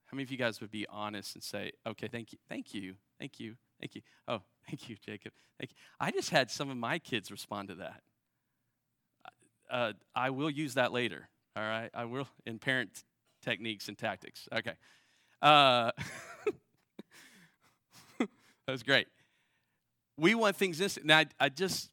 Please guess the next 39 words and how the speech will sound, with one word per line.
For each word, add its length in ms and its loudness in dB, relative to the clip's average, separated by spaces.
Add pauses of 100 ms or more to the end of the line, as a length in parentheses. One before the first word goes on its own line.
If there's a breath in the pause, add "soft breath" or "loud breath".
picked 220 -4
on 120 0
them 180 -2
for 160 -6
a 40 -4
second, 420 -2
but 100 4
let's 200 8
be 180 6
honest, 340 8
adults, 300 2
how, 140 4
m-, 180 -4
how, 320 6
how 200 2
many 180 -2
of 60 2
us 140 -2
want 160 -2
things 260 -4
instantly? 560 -6
Yeah, 240 6
we 160 0
want 240 -2
things 240 -2
instantly. 560 -2
We 120 -2
want 180 -4
it 80 -6
now. 600 -2 (320)
We 120 -2
wanted 240 0
it 80 -2
yesterday, 720 -2 (640)
right? 500 6 (1800)
If 180 4
we're 140 8
<laughs> 160 4
all 140 8